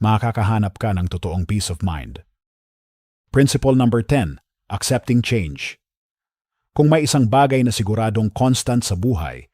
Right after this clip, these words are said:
ito ay pagbabago. Seasons nagbabago, tao dumarating at umaalis, at pati tayo mismo, nag-iiba araw-araw. Kaya sabi ng mga Stoic, ang tunay na kalayaan ay nasa kakayahan nating tanggapin at yakapin ang change.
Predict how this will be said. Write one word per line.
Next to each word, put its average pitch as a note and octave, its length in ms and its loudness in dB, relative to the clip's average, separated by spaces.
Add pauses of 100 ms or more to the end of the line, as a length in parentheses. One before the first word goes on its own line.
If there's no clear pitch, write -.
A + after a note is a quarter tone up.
(200)
ito A2+ 320 -2
ay G#2 80 -2
pagbabago. E2 720 -6 (480)
Seasons C#3 600 2
nagbabago, G2 680 -4 (160)
tao A#2 240 0
dumarating G#2 640 0
at F#2 140 -8
umaalis, F#2 680 -6 (240)
at - 240 -6
pati G#2+ 240 -4
tayo A2+ 320 0
mismo, G2 480 -2 (320)
nag-iiba G2 640 -4
araw-araw. F2+ 720 -6 (540)
Kaya C3 260 4
sabi C#3 320 2
ng C3+ 80 2
mga B2+ 220 2
Stoic, A2 580 -2 (160)
ang A2+ 160 2
tunay C#3+ 380 4
na B2+ 100 2
kalayaan A2 720 0
ay G2 160 -4
nasa A2 320 -2
kakayahan G#2+ 500 -2
nating G#2+ 380 -2
tanggapin G#2+ 560 0
at F2+ 180 -10
yakapin F#2+ 540 -4
ang D#2+ 100 -6
change. D#2+ 540 -8